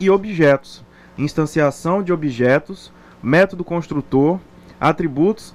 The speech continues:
e métodos de classe. Quais que são os objetivos da aula de hoje? Reconhecer os conceitos sobre classes e objetos,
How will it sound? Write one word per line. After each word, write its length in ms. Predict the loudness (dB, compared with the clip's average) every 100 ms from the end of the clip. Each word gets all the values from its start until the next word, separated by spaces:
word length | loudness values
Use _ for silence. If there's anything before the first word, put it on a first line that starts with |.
| -6
e 80 | -2
métodos 560 | 0 0 -2 -6 -6
de 100 | -8
classe. 560 | -4 0 0 -4 -14 -20 -20 -20 -20 0
Quais 240 | 0 0
que 80 | -4
são 160 | -4
os 80 | -2
objetivos 640 | -2 0 -2 0 0 0 0
da 100 | 2
aula 240 | 2 0
de 140 | 0
hoje? 320 | 2 2 -2 -12 -20 -20 -20 -20 -20 -20 -20 -10
Reconhecer 640 | -6 0 0 0 0 0
os 80 | 0
conceitos 500 | -6 -2 0 0 -4
sobre 220 | -6 -4
classes 380 | 0 0 0 -6
e 40 |
objetos, 640 | -6 -4 0 0 -2 -10